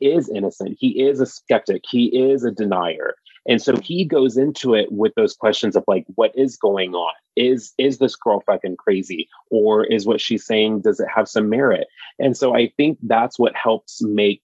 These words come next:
the twist of the Susie character so effective, is because it's really the Doctor who I think introduces us to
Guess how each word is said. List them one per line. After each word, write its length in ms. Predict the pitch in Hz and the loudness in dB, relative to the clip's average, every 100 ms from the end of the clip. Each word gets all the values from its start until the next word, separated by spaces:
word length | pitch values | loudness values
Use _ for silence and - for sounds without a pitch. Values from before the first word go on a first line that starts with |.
| _ | _
the 200 | 101 98 | -2 -2
twist 600 | - - 107 107 120 - - | -2 -2 0 0 0 -10 -2
of 180 | 107 92 | 0 0
the 80 | 98 | -4
Susie 380 | - 101 98 | 0 -2 0
character 500 | 107 - 123 127 127 | -2 0 0 2 -2
so 240 | 107 104 90 | 0 2 2
effective, 580 | 92 139 156 - 101 95 | 2 -2 0 0 0 2
is 200 | 101 - | -2 -2
because 500 | 104 - 101 98 - _ _ _ _ _ _ 131 | -6 0 0 0 -6 _ _ _ _ _ _ -2
it's 180 | 127 | 0
really 560 | 123 107 107 143 196 139 | 0 0 0 2 2 0
the 140 | 95 | 0
Doctor 640 | 101 107 104 131 - 104 87 | -2 0 0 0 0 0 0
who 180 | 107 98 | -2 0
I 160 | 104 | 0
think 320 | 95 110 92 - | 0 -2 -4 -2
introduces 840 | 117 117 - 95 101 110 110 101 98 | -2 0 0 0 0 0 0 -2 0
us 400 | 92 90 - - _ _ | 0 -2 -8 -20 _ _
to 600 | - 107 98 90 85 80 | 0 2 2 2 0 -2